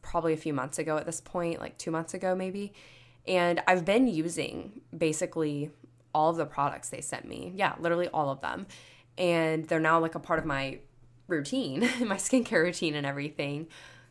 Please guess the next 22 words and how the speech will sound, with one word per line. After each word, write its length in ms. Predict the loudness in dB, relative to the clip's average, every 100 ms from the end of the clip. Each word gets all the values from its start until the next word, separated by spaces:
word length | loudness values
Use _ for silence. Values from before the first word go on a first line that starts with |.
| 4
But 380 | 8 8 8 4
I 60 | 0
hadn't 320 | 4 6 6
tried 200 | 4 4
out 300 | 6 6 4
the, 420 | -2 2 2 2 0
I 60 | -4
think 120 | -4
it's 80 | -2
called 240 | -2 2
Day 160 | 2 2
Dissolve 540 | 2 4 4 4 0 -10
Cleansing 480 | -6 -4 -2 -2 -2
Balm, 320 | 2 2 2
and 120 | -2
I 40 | -6
hadn't 380 | -4 -4 -4
tried 180 | -2 0
it 120 | 0
out 220 | 0 -2 -2
yet. 360 | -2 -2 -2 -12 -20 -20 -20 _ _ -4
And 640 | 2 4 4 2 0 -2